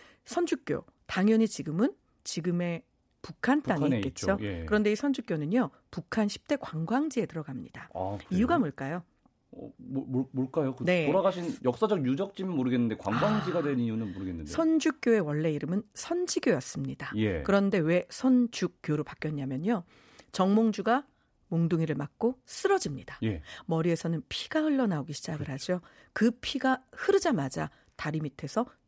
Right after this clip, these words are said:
Speaker 1: 대나무가 크기 시작을 했다고 합니다. 그래서 선주교,
Speaker 2: 어, 예.
Speaker 1: 바로
Speaker 2: 네.
Speaker 1: 이 충신의 절개를 상징하는
Speaker 2: 어.
Speaker 1: 대나무 연결이 되게 됐는데요.
Speaker 2: 예.
Speaker 1: 지금도 북한에서는 선주교 다리 위에 있는 정몽주의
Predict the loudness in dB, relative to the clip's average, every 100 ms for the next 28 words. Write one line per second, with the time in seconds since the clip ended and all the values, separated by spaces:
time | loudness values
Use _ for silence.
0 | -10 -4 0 0 0 0 -2 -4 _ _
1 | -10 -6 -2 -2 -2 -8 -8 -6 -6 -8
2 | -12 -16 -18 -20 -14 0 2 2 2 4
3 | 6 6 4 4 4 2 -2 -8 0 4
4 | 4 2 0 -2 2 4 4 0 -2 0
5 | 2 0 0 2 2 2 4 2 2 0
6 | 0 2 2 0 0 0 0 -2 -4 -4
7 | -2 2 4 4 2 0 -8 -14 -4 2
8 | 4 4 0 -2 -2 -2 0 2 2 0
9 | -12 _ -10 -4 -2 -2 -2 0 0 0
10 | -2 0 0 0 -2 -4 -4 -4 0 0
11 | 0 -2 -4